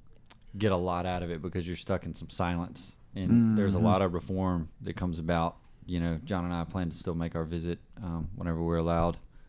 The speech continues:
Speaker 1: And covid has hung us up there a little bit, but there's a lot of good that comes from that, and a lot of that's based on the time and the silence. I think it's hard, too. John was just saying, uh, I think earlier it's hard whenever you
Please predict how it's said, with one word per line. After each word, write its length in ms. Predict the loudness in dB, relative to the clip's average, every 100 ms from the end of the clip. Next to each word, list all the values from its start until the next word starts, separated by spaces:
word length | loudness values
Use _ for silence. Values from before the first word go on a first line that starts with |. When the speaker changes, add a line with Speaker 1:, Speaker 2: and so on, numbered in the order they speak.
| -18
Speaker 1:
And 100 | -10
covid 300 | -2 0 0 -4 -16 -8
has 280 | -6 -6 -10 -16 -4
hung 120 | -2
us 100 | 0
up 140 | 0
there 100 | 2
a 40 | 0
little 160 | 0
bit, 220 | 0 0 4
but 260 | 4 2 -4 -4 0 2
there's 180 | 4 6
a 40 |
lot 220 | 6 6
of 80 | 4
good 160 | 4 2
that 80 | 0
comes 220 | -2 0
from 120 | 0
that, 160 | 0 0
and 100 | 0
a 40 |
lot 160 | 2 2
of 60 |
that's 160 | 0 -2
based 340 | 0 2 2
on 120 | 0 4
the 80 |
time 340 | 4 4 2 2
and 80 | 2
the 40 |
silence. 460 | 2 0 0 -2 -4
I 60 |
think 200 | -4 -4 -6
it's 100 | -2
hard, 300 | 0 0 -2
too. 340 | -2 0 -2 -8
John 260 | -4 -2 -2
was 120 | -6
just 140 | -10
saying, 400 | -8 -6 -6 -8 -16
uh, 260 | -18 -16 -10
I 40 |
think 200 | -6 0
earlier 240 | 2 2
it's 120 | 0 2
hard 260 | 2 4
whenever 260 | 2 -2 -2
you 200 | -4